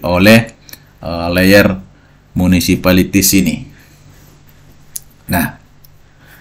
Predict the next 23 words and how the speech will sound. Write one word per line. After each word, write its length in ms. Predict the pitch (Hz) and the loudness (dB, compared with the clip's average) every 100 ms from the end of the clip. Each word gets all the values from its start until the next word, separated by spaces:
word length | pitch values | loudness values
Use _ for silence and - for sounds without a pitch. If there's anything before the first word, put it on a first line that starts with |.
| - | -4
kemudian 800 | 113 117 120 104 90 104 131 123 - - - | 4 6 8 6 6 6 6 4 -2 -20 -6
di 880 | 90 101 101 98 98 101 98 98 98 | 0 4 4 4 4 6 6 4 4
sini 560 | - 98 110 143 127 - - | 2 6 8 8 6 2 -4
ada 560 | 87 95 117 120 120 - - _ _ - - _ - | 0 6 6 6 4 -6 -20 _ _ -20 -20 _ 2
muncul 640 | 107 120 135 131 104 90 87 - - - | 6 6 8 6 6 2 -2 -12 -20 -6
tabel 320 | 95 82 101 98 | 2 4 4 4
di 100 | 92 | 4
sini. 360 | 90 87 90 101 110 117 113 - - | 2 2 4 6 8 8 4 -2 -8
Di 80 | - | -4
sini 240 | 98 98 - | 0 0 0
ala-, 400 | - 90 85 - | 0 0 0 -2
ada 240 | 90 85 | -2 -2
select, 640 | 85 - 82 95 104 - - - - - _ | -2 -2 2 2 2 -2 -20 -20 -20 -20 _
select 400 | - 90 92 95 | -6 -2 0 0
di 160 | 90 | -2
sini 240 | 90 95 95 | 0 2 4
macam-macam 1120 | 92 - 90 85 85 104 107 113 113 110 110 - _ - - - _ | 4 0 -2 -2 0 4 6 6 8 6 4 -4 _ -20 -20 -20 _
fungsinya. 640 | - - - 82 90 95 95 | -12 -8 -4 -2 2 0 0
Kemudian 400 | 90 90 80 85 | -2 0 2 0
ada 80 | 82 | 0
select 320 | 87 82 80 | -2 -4 -4
by 160 | 80 | -6
attribute, 560 | - 85 87 104 107 | -6 -6 0 2 2